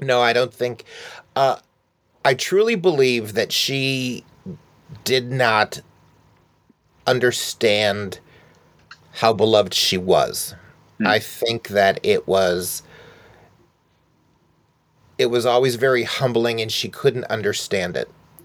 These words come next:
Speaker 1: And the perfect example, going back to Hot in Cleveland, is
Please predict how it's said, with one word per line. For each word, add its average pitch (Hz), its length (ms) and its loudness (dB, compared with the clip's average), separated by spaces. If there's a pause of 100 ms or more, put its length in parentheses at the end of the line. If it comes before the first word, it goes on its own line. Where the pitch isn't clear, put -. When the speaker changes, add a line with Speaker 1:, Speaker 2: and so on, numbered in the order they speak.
(280)
Speaker 1:
And 107 560 0 (420)
the 120 220 4 (460)
perfect - 380 0
example, 110 480 0
going 107 280 0
back 104 260 0
to 104 100 -4
Hot - 260 -2
in 92 80 -14
Cleveland, 95 540 -2 (840)
is 107 640 2